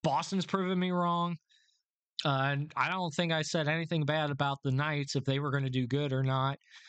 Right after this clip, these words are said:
Uh, I'm happy that they're doing good. It's my Western Conf-, my favorite Western Conference team,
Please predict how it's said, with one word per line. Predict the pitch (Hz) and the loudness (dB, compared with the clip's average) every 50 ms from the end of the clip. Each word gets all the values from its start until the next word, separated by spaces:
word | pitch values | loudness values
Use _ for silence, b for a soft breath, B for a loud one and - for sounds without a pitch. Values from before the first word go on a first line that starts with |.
| B B - | B B -2
Uh, | 147 131 127 123 120 | 0 0 0 0 0
I'm | 131 139 131 | 0 -2 -2
happy | 117 - 147 139 160 175 185 190 175 | -2 -2 0 0 -2 -2 -2 -2 0
that | 151 156 147 147 | 0 0 0 0
they're | 147 147 135 | 0 -2 0
doing | 143 147 147 147 143 139 | 0 0 0 0 0 0
good. | 135 139 143 156 170 156 | 0 0 0 0 0 0
It's | 139 131 - - | -2 -2 -2 -2
my | 143 139 143 156 | 0 0 0 -2
Western | 165 143 143 147 143 143 - 151 147 143 | -2 -2 -2 -2 -2 -2 -2 -2 -2 0
Conf-, | - 160 147 143 139 - | 0 0 -2 -2 -4 -2
my | - 147 147 160 | -2 -2 -2 -2
favorite | - 175 160 156 147 143 | -2 0 0 0 0 0
Western | 143 147 147 151 - 151 143 | 0 0 0 0 0 -2 0
Conference | 139 151 151 147 143 139 143 139 139 - | 0 0 0 0 -2 -2 -2 -2 -2 -2
team, | - 143 139 143 165 175 | 0 0 0 0 -2 -4